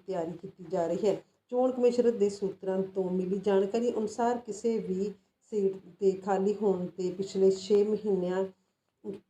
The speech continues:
ਛੇ ਮਹੀਨਿਆਂ ਦੇ ਅੰਦਰ ਚੋਣ ਕਰਵਾਉਣਾ ਲਾਜ਼ਮੀ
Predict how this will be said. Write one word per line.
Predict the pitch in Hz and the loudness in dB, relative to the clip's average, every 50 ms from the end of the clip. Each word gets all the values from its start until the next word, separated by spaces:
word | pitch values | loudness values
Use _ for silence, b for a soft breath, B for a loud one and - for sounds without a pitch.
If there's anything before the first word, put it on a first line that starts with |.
| - 202 190 - _ _ _ _ | -16 -16 -16 -16 _ _ _ _
ਛੇ | - 226 214 220 | -4 -2 0 2
ਮਹੀਨਿਆਂ | 220 214 208 220 208 190 185 180 180 185 | 2 2 2 2 2 2 2 2 0 0
ਦੇ | 190 190 190 185 190 190 190 | 0 0 2 2 2 2 4
ਅੰਦਰ | 196 196 190 220 220 | 4 4 4 2 0
ਚੋਣ | - - - 180 175 175 | -2 -2 -2 -2 -2 -2
ਕਰਵਾਉਣਾ | 170 - 196 190 180 175 180 175 175 175 180 180 180 180 190 185 196 | -2 -2 -2 -2 -2 -2 -2 -2 -2 -2 -2 -2 -2 -2 -2 0 0
ਲਾਜ਼ਮੀ | 208 202 185 175 165 160 165 175 175 | 0 0 0 0 0 -2 -4 -6 -4